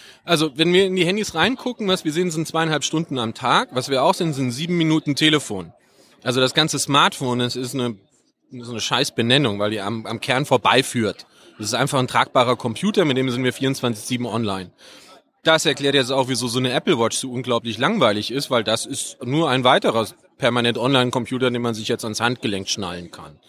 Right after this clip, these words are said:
Tata, so. Ähm, da, diese Dinge, wie schnell sind die gekommen? Die kommen zweitausendsieben und dann sind die Schweine teuer und zweitausend, also erst das Gerät und zweitens der Vertrag.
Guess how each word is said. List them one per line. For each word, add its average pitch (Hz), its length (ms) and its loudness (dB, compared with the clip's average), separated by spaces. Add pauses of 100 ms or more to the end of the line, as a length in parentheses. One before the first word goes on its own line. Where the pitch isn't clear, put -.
(120)
Tata, 120 600 2 (180)
so. - 240 -14 (480)
Ähm, 135 240 0 (1300)
da, 170 80 0 (220)
diese 233 220 2
Dinge, 214 320 2
wie 185 80 -2
schnell 202 220 2
sind 185 120 0
die 190 60 2
gekommen? 190 340 2
Die 147 60 2
kommen 170 200 0
zweitausendsieben 180 880 2
und 156 120 2
dann 147 100 0
sind 160 100 -2
die 170 80 0
Schweine 165 380 2
teuer 165 400 4
und 113 160 -6
zweitausend, 139 480 0
also 131 240 0 (180)
erst 135 260 0
das 143 140 2
Gerät 147 380 0
und 131 100 -4
zweitens 143 320 0
der 139 140 -2
Vertrag. 135 480 0